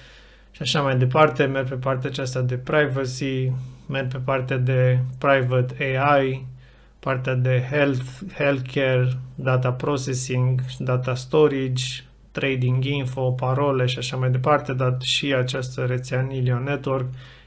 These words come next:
este tot cu A I și ei se denumesc Humanity's First Blind Computer, primul computer orb al umanității.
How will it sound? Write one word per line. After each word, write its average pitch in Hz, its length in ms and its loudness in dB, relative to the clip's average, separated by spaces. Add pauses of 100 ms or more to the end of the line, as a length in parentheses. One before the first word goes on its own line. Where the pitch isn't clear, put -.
este 135 280 -6
tot 135 280 -2
cu 131 460 -2 (500)
A 135 340 4
I 123 200 -4
și - 200 -8
ei 135 140 2
se 127 160 -4
denumesc 127 760 2 (1160)
Humanity's 147 1080 4
First 151 640 6
Blind 135 720 2
Computer, 127 840 -2 (300)
primul 143 480 0
computer 127 840 -2
orb 139 400 0 (100)
al 127 380 -2 (200)
umanității. 127 880 0